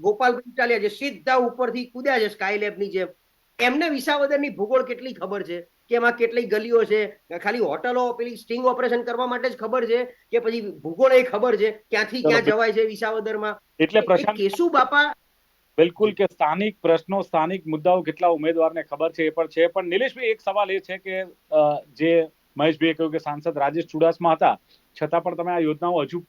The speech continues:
Speaker 2: પૂરી કેમ નથી થઈ, એ સવાલ એમણે ઉઠાયા. કિરીટભાઈએ ખેડૂતો માટે શું કર્યું? બીજું, એમણે, અ, જે બેંકના કૌભાંડોની વાત કરી કે જે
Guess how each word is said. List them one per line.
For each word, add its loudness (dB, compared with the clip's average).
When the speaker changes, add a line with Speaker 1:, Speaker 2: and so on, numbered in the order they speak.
Speaker 2:
પૂરી 0
કેમ 2
નથી -2
થઈ, -2
એ 0
સવાલ -2
એમણે -2
ઉઠાયા. 0
કિરીટભાઈએ -4
ખેડૂતો -2
માટે -4
શું -6
કર્યું? -6
બીજું, 0
એમણે, 0
અ, 0
જે 0
બેંકના -2
કૌભાંડોની -4
વાત 0
કરી -8
કે -4
જે -4